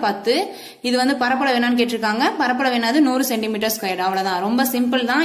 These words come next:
இந்த மாதிரி கொஸ்டின்லாம் easy தான் இருக்கும். நல்லா தெளிவா பாத்துக்கோங்க.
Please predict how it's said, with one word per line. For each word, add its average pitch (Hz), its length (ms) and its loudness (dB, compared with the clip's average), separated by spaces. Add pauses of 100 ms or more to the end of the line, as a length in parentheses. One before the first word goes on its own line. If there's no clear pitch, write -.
இந்த 233 160 2
மாதிரி 226 180 -2
கொஸ்டின்லாம் 247 400 -2
easy 233 280 -2
தான் 240 120 0
இருக்கும். 262 260 -2 (320)
நல்லா 247 160 0 (140)
தெளிவா 240 260 2 (100)
பாத்துக்கோங்க. 180 460 -4